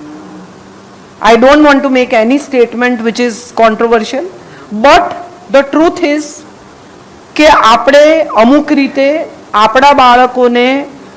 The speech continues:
એ બ્રેવરી કે એ હિંમત કે એ આત્મવિશ્વાસ નથી આપી શક્યા, એ જો નવા મા બાપ આપી શકે તો એમણે આપવો જોઈએ. તમારો ફેથ,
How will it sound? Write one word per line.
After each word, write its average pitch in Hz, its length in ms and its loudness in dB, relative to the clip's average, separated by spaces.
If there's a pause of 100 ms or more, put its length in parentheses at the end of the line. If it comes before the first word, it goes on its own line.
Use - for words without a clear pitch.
(420)
એ 254 140 4
બ્રેવરી 226 680 2 (720)
કે 254 160 -2
એ 254 240 2
હિંમત 233 720 0
કે 247 80 -2
એ 240 260 4
આત્મવિશ્વાસ 226 920 0
નથી 190 380 2
આપી 214 280 0
શક્યા, 196 480 -4 (1160)
એ 240 140 2
જો 247 160 2
નવા 226 340 4
મા 214 180 2
બાપ 214 240 2
આપી 196 260 0
શકે 190 340 -4
તો 180 100 -8
એમણે 175 240 -4
આપવો 160 320 -8
જોઈએ. 151 300 -18 (2250)
તમારો 240 360 2
ફેથ, 240 440 0